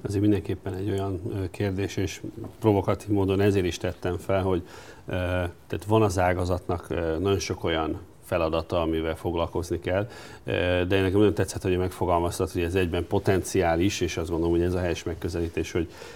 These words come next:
nézzük meg, hogy hogy tudunk, ö, előrelépni azokon a területeken, ahol kevésbé, ö,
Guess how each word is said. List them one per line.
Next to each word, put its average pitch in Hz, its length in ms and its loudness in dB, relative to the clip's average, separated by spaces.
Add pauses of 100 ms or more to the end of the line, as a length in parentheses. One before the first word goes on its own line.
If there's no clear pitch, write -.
(120)
nézzük 92 300 0
meg, 92 140 0
hogy 90 140 0
hogy 98 180 6
tudunk, 90 520 0
ö, 87 260 0 (340)
előrelépni 95 500 0
azokon 98 280 2
a 90 60 0
területeken, 90 560 -4
ahol 87 160 -2
kevésbé, 87 640 -4 (220)
ö, - 60 -10